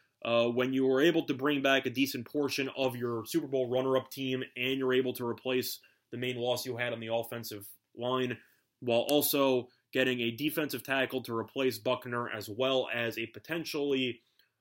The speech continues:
uh, game-changing receiver, assuming that Aiyuk can stay healthy and develop.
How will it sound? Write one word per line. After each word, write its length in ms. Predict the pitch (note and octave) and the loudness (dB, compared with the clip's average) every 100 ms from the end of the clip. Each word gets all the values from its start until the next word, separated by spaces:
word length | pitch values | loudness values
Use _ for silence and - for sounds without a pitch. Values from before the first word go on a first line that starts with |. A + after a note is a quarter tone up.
| - | -8
uh, 320 | A#2 A2+ A2+ G#2+ - | -2 0 0 -4 -10
game-changing 600 | B2 C3 C3+ C3+ B2+ A#2+ | -4 -2 -2 -2 -2 -2
receiver, 560 | A2+ G#2+ - E3 C3 A#2+ | -6 -6 -2 -2 0 -2
assuming 400 | A2+ - C3 B2 | -4 -4 -6 -6
that 120 | A#2 | -6
Aiyuk 240 | A#2 A#2 - | -4 -4 -6
can 80 | |
stay 160 | A2 A#2 | -10 -6
healthy 340 | A#2 A#2 B2 | -4 -4 -4
and 120 | A2+ G#2+ | -6 -6
develop. 500 | G2+ C3 C3 A2+ | 0 2 4 2